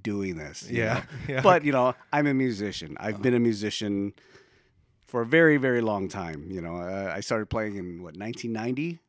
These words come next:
Speaker 2: Okay. <laughs>
Speaker 1: So
Speaker 2: Yeah,
Speaker 1: it's been a
Speaker 2: dang.
Speaker 1: long time, and, and I've always written songs. You know, I consider myself more of a,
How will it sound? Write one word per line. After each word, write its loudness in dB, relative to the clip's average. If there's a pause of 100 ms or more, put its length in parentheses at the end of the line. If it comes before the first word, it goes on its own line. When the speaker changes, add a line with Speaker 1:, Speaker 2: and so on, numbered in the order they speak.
Speaker 2:
Okay. -4
<laughs> -4
Speaker 1:
So 0
Speaker 2:
Yeah, 4
Speaker 1:
it's -4
been 0
a 4
Speaker 2:
dang. 2
Speaker 1:
long 4
time, -2
and, -6
and -6
I've -4
always -2
written -2
songs. -8
You -6
know, -4
I -2
consider 0
myself -2
more -6
of -10
a, -10